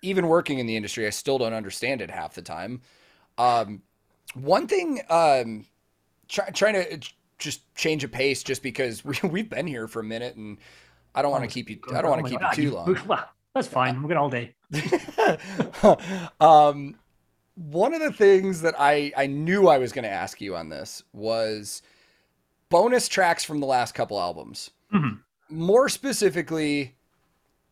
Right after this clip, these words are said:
Speaker 1: insert song title here for Dogs.
Speaker 2: Yes.
Speaker 1: If you've answered this before, I apologize, but I just, I, I gotta know for me. Is that another one of those, like,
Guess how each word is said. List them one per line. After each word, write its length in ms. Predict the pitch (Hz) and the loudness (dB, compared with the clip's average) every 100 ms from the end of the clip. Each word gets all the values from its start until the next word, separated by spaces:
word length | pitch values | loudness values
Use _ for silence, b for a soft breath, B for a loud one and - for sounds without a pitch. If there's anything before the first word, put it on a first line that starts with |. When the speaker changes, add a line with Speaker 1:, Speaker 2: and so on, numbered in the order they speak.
| _ _ _ _ _ - | _ _ _ _ _ -6
Speaker 1:
insert 480 | 185 185 196 175 - | -4 -2 -2 -2 -2
song 280 | 156 151 | 0 0
title 280 | 143 143 135 | 0 -2 -2
here 440 | 123 127 123 117 - _ | -4 -4 -4 -6 -14 _
for 260 | - 127 | -8 -8
Dogs. 640 | 98 101 82 62 80 - - _ _ _ _ _ | -4 -4 -4 -8 -14 -18 -18 _ _ _ _ _
Speaker 2:
Yes. 360 | - - - - _ _ _ _ _ _ _ _ | -12 -12 -14 -20 _ _ _ _ _ _ _ _
Speaker 1:
If 160 | 214 214 | -4 0
you've 140 | 220 | 4
answered 300 | 190 180 185 | 4 4 2
this 120 | 165 - | -2 -2
before, 320 | 151 151 143 | -2 2 4
I 80 | 127 | 2
apologize, 580 | 117 110 101 113 107 | 0 -2 -2 -4 -4
but 180 | 110 110 | -6 -4
I 100 | 110 | -4
just, 340 | 101 104 - 131 | -6 -10 -12 -12
I, 120 | 113 - | -6 -2
I 140 | 117 | 0
gotta 280 | 120 110 110 | 0 0 -2
know 180 | 107 107 | -4 -8
for 120 | 110 | -8
me. 360 | 104 104 95 110 _ | -8 -6 -8 -10 _
Is 180 | 147 131 | -6 0
that 240 | 170 294 | 2 2
another 320 | 277 233 233 202 | 2 0 2 2
one 180 | 190 | 2
of 80 | 190 | 0
those, 380 | 175 170 165 135 | 0 0 -2 -2
like, 560 | 151 147 139 127 - | 0 2 0 -4 -10